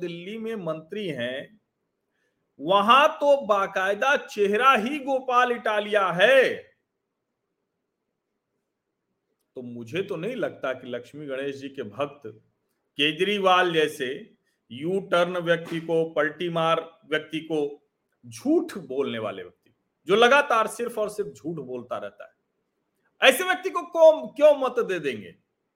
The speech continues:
ठीक है, राजनीति में बहुत कई बार होता है झूठ बोलना, बहुत सी चीजें ऐसी करना जो, और अरविंद केजरीवाल ने तो वो सब करके दिखाया है।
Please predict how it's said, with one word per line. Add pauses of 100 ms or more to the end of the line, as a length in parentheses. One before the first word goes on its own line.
(440)
ठीक
है, (340)
राजनीति
में
बहुत (360)
कई
बार
होता
है
झूठ
बोलना, (300)
बहुत
सी
चीजें
ऐसी
करना
जो,
और (360)
अरविंद
केजरीवाल
ने
तो
वो
सब
करके
दिखाया
है।